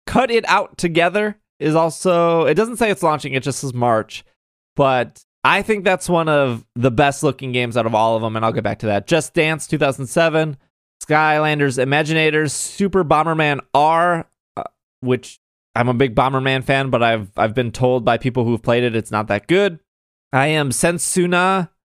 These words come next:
by Square Enix, Has Been Heroes by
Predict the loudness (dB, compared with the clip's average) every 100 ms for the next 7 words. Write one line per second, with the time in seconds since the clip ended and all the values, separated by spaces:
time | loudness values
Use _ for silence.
0 | _ _ _ -4 -2 0 0 0 0 0
1 | -2 0 0 0 0 -2 -2 -4 0 2
2 | 4 4 2 0 -2 0 2 2